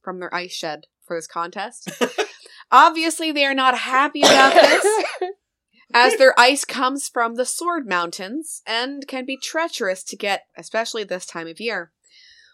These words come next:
Speaker 1: While Dee Dee tries to calm the brothers down, you hear a weird noise coming from the woods beyond the stall.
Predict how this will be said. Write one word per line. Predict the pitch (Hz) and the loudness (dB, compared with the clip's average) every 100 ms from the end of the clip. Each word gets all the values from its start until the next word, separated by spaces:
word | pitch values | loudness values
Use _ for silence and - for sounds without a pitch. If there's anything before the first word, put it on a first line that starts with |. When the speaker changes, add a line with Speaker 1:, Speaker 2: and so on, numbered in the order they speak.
| _ | _
Speaker 1:
While | 240 294 330 | 2 2 2
Dee | 269 262 | -2 -8
Dee | 254 240 | -8 -8
tries | - 254 262 330 359 339 | -8 2 4 4 0 -4
to | 330 | -8
calm | 311 262 254 262 | -4 0 2 0
the | 262 | -4
brothers | 247 202 185 180 | -2 -2 -4 -8
down, | 185 180 180 180 _ _ _ - | -8 -6 -8 -12 _ _ _ -18
you | 208 | -6
hear | 370 370 | -2 0
a | 254 | -2
weird | 247 254 247 | -4 -8 -8
noise | 285 285 208 202 - - | -6 -4 -4 -6 -10 -14
coming | 247 247 | -18 -14
from | 233 | -14
the | 214 | -10
woods | 214 247 190 175 - | -4 -2 -2 -4 -14
beyond | - 190 190 196 | -10 -8 -8 -8
the | 170 | -12
stall. | - - 285 262 156 160 | -14 -8 -6 -6 -10 -16